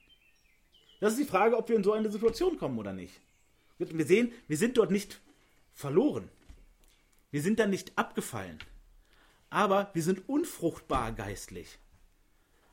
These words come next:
Und wir geraten in eine Situation, für die wir hinterher Buße tun müssen.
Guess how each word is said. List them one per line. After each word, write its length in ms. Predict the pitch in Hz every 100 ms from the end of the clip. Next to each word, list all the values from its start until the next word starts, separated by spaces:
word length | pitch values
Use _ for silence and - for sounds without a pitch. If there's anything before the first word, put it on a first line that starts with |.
| _ _ _ _ _ _
Und 100 | 156
wir 240 | 185 180
geraten 400 | - 131 180 240
in 60 | 233
eine 120 | 196
Situation, 540 | 175 185 - - 277
für 120 | 269 185
die 140 | 180
wir 60 | 175
hinterher 240 | 202 202
Buße 320 | 175 311 320
tun 320 | 208 180 139
müssen. 380 | 117 107 - 80